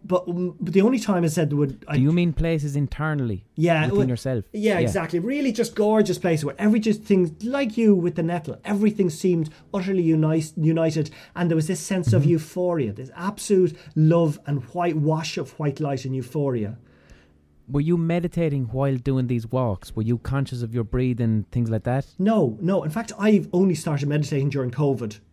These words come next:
Speaker 1: Uh, yeah.
Speaker 2: Wow.
Speaker 1: Yeah.
Speaker 2: <laughs> You mad cunt.
Speaker 1: I know, but
Speaker 2: Fucking
Speaker 1: just
Speaker 2: hell.
Speaker 1: 'cause I had that access, I suppose. But my only problem
Speaker 2: Yeah.
Speaker 1: was, once, um, oh, I was doing as well, I was following Ayurvedic medicine. Uh, well, I was, only one
Speaker 2: Yeah.
Speaker 1: strand of it at the time, which meant drinking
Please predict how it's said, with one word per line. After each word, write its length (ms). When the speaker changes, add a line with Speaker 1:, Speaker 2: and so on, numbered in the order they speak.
Speaker 1:
Uh, 260
yeah. 200
Speaker 2:
Wow. 640
Speaker 1:
Yeah. 300
Speaker 2:
<laughs> 420
You 160
mad 420
cunt. 240
Speaker 1:
I 120
know, 140
but 280
Speaker 2:
Fucking 180
Speaker 1:
just 220
Speaker 2:
hell. 80
Speaker 1:
'cause 40
I 60
had 280
that 140
access, 420
I 60
suppose. 340
But 160
my 160
only 140
problem 260
Speaker 2:
Yeah. 220
Speaker 1:
was, 60
once, 320
um, 220
oh, 120
I 100
was 140
doing 200
as 120
well, 220
I 80
was 120
following 400
Ayurvedic 540
medicine. 540
Uh, 60
well, 180
I 40
was, 200
only 180
one 220
Speaker 2:
Yeah. 100
Speaker 1:
strand 300
of 60
it 40
at 100
the 80
time, 300
which 220
meant 200
drinking 420